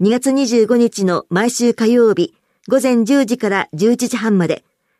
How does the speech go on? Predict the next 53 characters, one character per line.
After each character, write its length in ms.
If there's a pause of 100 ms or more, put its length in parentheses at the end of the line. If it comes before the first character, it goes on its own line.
(240)
二 120
月 240
十 160
一 160
日 260
を 60
除 260
く 200
六 200
日 140
制。 380 (480)
場 120
所 160
は 240
勤 240
労 180
福 180
祉 120
会 180
館。 260 (1120)
一 200
月 240
十 200
五 100
日 200
か 140
ら 280
二 120
月 240
十 220
九 100
日 260
の 260
毎 220
週 240
水 280
曜 200
日、 200 (580)
午 100
前 220
十 200
時 120
か 140
ら 200
十 200
一 160
時 80
半 220
ま 100
で 200
六 240
日 160
制。 360